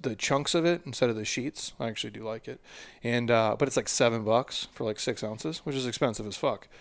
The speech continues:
If you go to Sprouts, it's, like, twelve bucks. I'm like, "Dude, how is it a five dollar difference?"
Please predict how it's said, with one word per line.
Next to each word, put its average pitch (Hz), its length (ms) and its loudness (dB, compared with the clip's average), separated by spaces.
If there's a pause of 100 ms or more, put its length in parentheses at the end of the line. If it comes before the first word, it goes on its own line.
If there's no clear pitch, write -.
(100)
If - 80 -16
you 156 60 -2
go 156 100 10
to 123 200 6
Sprouts, - 560 2
it's, - 100 -4
like, 131 100 4
twelve 120 220 2
bucks. - 340 -6 (720)
I'm 165 60 2
like, 165 160 4
"Dude, 156 160 -4 (100)
how 170 140 2
is 185 80 4
it 180 60 4
a 143 40 -2
five 139 280 8
dollar 127 240 8
difference?" 123 520 -2